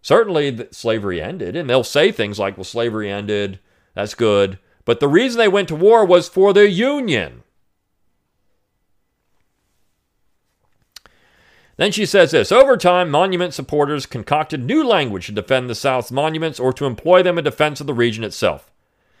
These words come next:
In the nineteen fifties, the Confederate tradition expanded to include Cold War rhetoric that warned Southern whites that the civil rights movement and federal intrusion were linked in, to communism." Well, some of that was true,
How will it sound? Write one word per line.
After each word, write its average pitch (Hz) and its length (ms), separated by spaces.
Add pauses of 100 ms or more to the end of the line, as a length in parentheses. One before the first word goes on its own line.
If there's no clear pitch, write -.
(100)
In 85 60
the 80 60
nineteen 139 340
fifties, 92 460
the 104 60
Confederate 156 540
tradition 175 400
expanded 196 480
to 190 100
include 202 380
Cold 269 300
War 269 200
rhetoric 233 480 (480)
that 85 120
warned 135 240
Southern 135 320
whites 135 240
that - 80
the 127 80
civil 131 340
rights 123 300
movement 123 240
and 139 160
federal 135 400
intrusion 135 580
were 131 140
linked 139 320
in, 151 140 (140)
to 165 100
communism." 151 760 (600)
Well, 143 160
some 220 220
of 143 60
that 139 160
was 98 160
true, 156 560